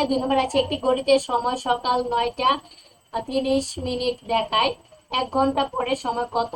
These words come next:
হবে? তো তোমরা এই এক ঘন্টা সময় কত, আহ, সময় পর কত হবে সেটা তোমাদের বের করতে হবে। তারপর আছে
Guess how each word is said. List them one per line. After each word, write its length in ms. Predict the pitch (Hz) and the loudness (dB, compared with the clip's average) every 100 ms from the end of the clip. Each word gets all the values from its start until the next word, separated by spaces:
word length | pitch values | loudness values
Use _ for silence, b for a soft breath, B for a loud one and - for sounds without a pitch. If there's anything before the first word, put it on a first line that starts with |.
| 294 - - - | 0 0 -8 -4
হবে? 260 | 226 - - | -2 0 0
তো 100 | 220 | -2
তোমরা 400 | 226 226 269 302 - | -4 -2 0 -2 -4
এই 180 | 220 233 | -2 2
এক 160 | 220 220 | 2 0
ঘন্টা 180 | 247 269 | -6 -6
সময় 240 | 269 269 | -4 -4
কত, 180 | - 240 - | -4 -6 -6
আহ, 300 | 214 202 202 | -6 -4 -6
সময় 340 | - 226 233 | -8 -6 -6
পর 200 | 233 247 240 | -4 -4 -2
কত 260 | 240 240 | -4 -2
হবে 200 | 240 247 | -2 -2
সেটা 160 | 269 - | -4 -8
তোমাদের 300 | 208 220 262 | -10 -4 -2
বের 160 | 208 185 | -2 -6
করতে 220 | 185 180 | -6 -6
হবে। 160 | - - B B B | -8 -12 B B B
তারপর 180 | 247 269 | -2 0
আছে 140 | 277 | 4